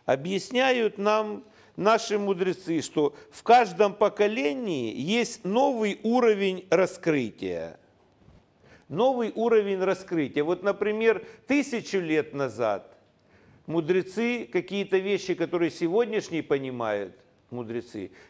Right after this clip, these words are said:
не видели. Но каждое поколение раскрывает, раскрывает какие-то новые смыслы. Это значит, что голос, он звучит непрерывно и сегодня.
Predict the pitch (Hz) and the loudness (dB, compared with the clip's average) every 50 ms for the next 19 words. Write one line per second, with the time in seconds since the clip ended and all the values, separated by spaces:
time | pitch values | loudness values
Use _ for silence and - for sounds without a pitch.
0 | - - 143 190 208 175 165 139 127 107 110 107 98 92 95 95 - _ _ _ | -14 -8 -6 -6 -4 -4 -4 -6 -6 -6 -8 -8 -8 -8 -10 -12 -14 _ _ _
1 | _ _ _ _ _ _ _ _ _ _ _ _ _ _ _ _ _ - 139 143 | _ _ _ _ _ _ _ _ _ _ _ _ _ _ _ _ _ -12 -6 -2
2 | 175 175 175 - 214 226 240 233 190 175 175 214 220 196 196 - 214 - - 220 | -2 -2 0 4 6 6 6 6 2 -2 -6 -4 -4 -4 0 0 -2 2 2 0
3 | 220 220 262 277 269 240 220 190 180 185 180 185 - - 202 196 190 196 214 226 | 2 2 0 -2 -2 0 2 2 2 2 0 -2 -2 -2 0 0 2 4 4 6
4 | 226 226 220 208 196 - 196 190 185 185 - 185 180 190 196 220 226 208 214 - | 6 6 4 2 0 0 -2 -2 -2 -2 -2 -2 -2 2 2 4 2 2 2 -2
5 | 185 - - 196 190 - 196 185 190 196 190 185 180 185 175 170 143 - 151 160 | -4 -4 -4 -6 -4 -2 -2 0 0 2 2 2 0 0 -2 -8 -6 -4 -4 -4
6 | - - 220 226 220 226 202 165 151 196 240 254 247 - 185 143 - - - 170 | 2 4 4 4 4 2 -2 -2 0 0 0 0 0 0 -4 -6 -4 -2 -2 -2
7 | 156 - 131 156 196 202 196 190 170 - - - - - - - - 185 202 190 | -2 -2 2 2 2 4 4 2 0 -2 -8 -20 -20 -20 -8 0 2 2 2 2
8 | 170 127 151 160 185 185 - - 220 226 175 - 196 196 - - 185 190 190 185 | -2 -6 -6 -6 -6 -6 -4 -4 -4 -4 -4 -2 -4 -4 -2 0 2 2 2 2
9 | 226 226 202 185 175 175 175 - - - 180 170 165 160 147 123 104 95 95 92 | 0 -2 -2 0 0 -2 -2 -4 -6 -6 -4 -2 0 0 0 0 -2 -4 -10 -12
10 | 87 - | -12 -14